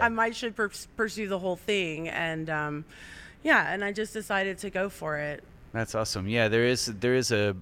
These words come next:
Speaker 2: a sense of confidence you get, like, the first time you, you pay a bill from your art. Like, you know, you write a song and get a check and, and, and you can pay your, your mortgage, or you, you know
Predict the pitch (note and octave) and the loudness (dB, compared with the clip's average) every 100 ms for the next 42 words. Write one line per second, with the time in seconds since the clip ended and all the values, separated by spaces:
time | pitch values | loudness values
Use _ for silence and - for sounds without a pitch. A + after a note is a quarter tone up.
0 | - G#2 F#2 F2 - A2+ A2 - G#2+ A2+ | -2 2 2 2 0 -2 -2 -2 -2 0
1 | G2+ F2+ G2 F2+ G2 F#2 F#2 - F#2 - | -2 -2 -4 0 2 2 -2 -4 -6 -2
2 | G2+ - G#2+ G2 F#2+ F#2 F#2 E2+ - - | -2 0 0 2 0 0 -2 -6 -12 -20
3 | - - - - - - - _ - - | -20 -20 -20 -20 -20 -20 -20 _ -20 -20
4 | - - A2 A2+ G#2+ G2+ F2 - A2+ G#2+ | -20 -16 -6 -2 0 0 2 4 6 6
5 | G#2 F2 F2 A2+ G#2+ G2+ F2+ F2 - - | 4 2 0 2 4 4 2 -4 -14 -18
6 | - A2+ F#2+ F#2 F#2 F#2+ F2+ E2+ - F2+ | -4 0 0 -2 -4 -2 0 0 -4 -2
7 | G2 E2+ F#2 F#2 F#2 F#2 F#2+ F#2 F#2+ F#2+ | -2 -2 -4 -2 0 0 -2 0 0 0
8 | F#2 - G2+ G#2 G2 F2+ F2+ F2+ F2 - | -2 -2 0 0 0 -4 -6 -8 -6 -6
9 | G2+ F#2+ F#2+ E2+ E2 - - - F#2+ F#2+ | -4 -6 -8 -10 -10 -16 -20 -12 -4 -2
10 | F2+ F2 - F#2+ F#2 E2+ F2 - G#2 F#2+ | -2 -4 -6 -6 -6 -8 -2 0 2 0
11 | F#2 F2 F2 - G#2+ G2 G#2+ G#2+ F2+ F2 | -2 -4 -8 -6 -4 0 2 2 2 -4
12 | F2 - G2+ F#2+ F2+ F#2 F#2+ F#2 F2 - | -6 -2 0 2 0 -2 -2 -2 -4 -10
13 | - - - A2+ G2 | -20 -20 -6 -4 -2